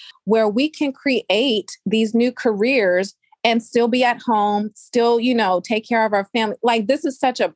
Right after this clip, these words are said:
a wonderful opportunity for us to tap into. And the way that we've been able to fellowship or communi-, communicate with others is that we use maybe social media or any other kind of virtual outlet. So if you actually go to Twitter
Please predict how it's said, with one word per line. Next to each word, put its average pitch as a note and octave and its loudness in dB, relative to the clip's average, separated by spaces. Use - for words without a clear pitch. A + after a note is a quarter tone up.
a D#3 -2
wonderful B3+ 2
opportunity G3+ -2
for F3 -2
us F3 0
to D#3 -10
tap D#3+ -2
into. C#4 -2
And A3+ 2
the A3 4
way A#3 2
that C4+ 2
we've A3 -2
been G3 -2
able G3 0
to F3+ -2
fellowship A#3 0
or F3+ 2
communi-, B3 0
communicate C4+ 0
with F3+ -2
others F#3+ 0
is F3+ -8
that E3+ 0
we G#3 0
use F#3+ -2
maybe E3+ 0
social F#3+ 0
media B3 2
or F#3+ 2
any B3+ -2
other A#3+ 0
kind G#3+ -4
of E3+ -2
virtual F3+ -2
outlet. F3+ -2
So F#3+ 0
if - -2
you A3+ 2
actually C4+ -2
go A3+ 0
to F#3+ 0
Twitter G#3 -2